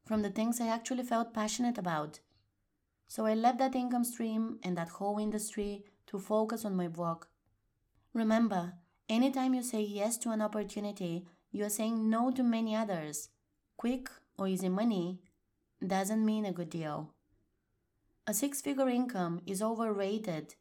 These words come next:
if it doesn't provide you with the lifestyle, peace of mind, type of work, and freedom that you truly desire. So that's what I have for you today. Let me know what you think and whether you are living your life and doing business according to this same principle.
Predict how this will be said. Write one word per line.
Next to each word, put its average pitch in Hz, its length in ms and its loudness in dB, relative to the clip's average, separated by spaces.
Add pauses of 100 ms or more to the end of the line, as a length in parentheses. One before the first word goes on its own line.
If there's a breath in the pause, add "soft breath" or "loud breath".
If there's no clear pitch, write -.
if 214 160 -6
it 233 100 -2
doesn't 233 340 4
provide 214 420 2
you 233 60 -2
with 208 140 0
the 185 80 2
lifestyle, 202 680 -2
peace 202 300 -6
of 208 140 -8
mind, 196 400 -2 (280 loud breath)
type 208 220 0
of 208 180 -4
work, 202 380 -2 (160)
and 196 180 -2
freedom 214 420 0
that 175 160 -2
you 185 60 -2
truly 196 340 -4
desire. 175 580 -2 (1080)
So - 140 -6
that's 269 220 4
what 262 140 6
I 240 40 4
have 208 240 -2
for - 120 -6
you 180 140 0
today. 170 440 -4 (680)
Let 240 280 2
me 285 120 6
know 262 160 6
what 247 200 4
you 262 80 2
think 175 440 -2 (180)
and 202 160 -4
whether 233 180 2
you 330 180 2
are 277 40 4
living 254 340 2
your 233 120 0
life 214 300 2
and 190 160 0
doing 220 240 2
business 214 360 0
according 202 460 -4
to 190 100 -4
this 196 280 -2
same 185 220 2
principle. 170 720 -4